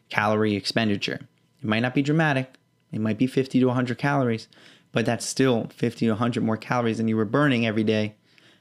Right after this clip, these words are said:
That adds up over time, a hundred days at a hundred calories. That's ten thousand calories right there.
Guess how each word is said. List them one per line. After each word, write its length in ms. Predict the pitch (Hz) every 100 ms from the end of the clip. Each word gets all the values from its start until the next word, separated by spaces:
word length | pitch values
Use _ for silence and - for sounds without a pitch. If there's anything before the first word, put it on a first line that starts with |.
| _
That 160 | - 113
adds 260 | 110 107
up 160 | 104 104
over 180 | 104 110
time, 520 | 160 160 123 110 120 _ _ _ _ -
a 60 |
hundred 360 | 117 120 104 117
days 500 | 165 143 117 - - _ _ _ _ _ -
at 100 | 110
a 40 |
hundred 340 | 104 107 - -
calories. 640 | 160 156 120 110 107 - _ _ _ _ _ _ _ _ _ _ _ _ _ _ _ _ _ _ _ _ _ _ _ _ -
That's 140 | 107
ten 140 | - 107
thousand 280 | 107 104
calories 500 | 92 120 123 104 101
right 160 | 107 101
there. 260 | 101 -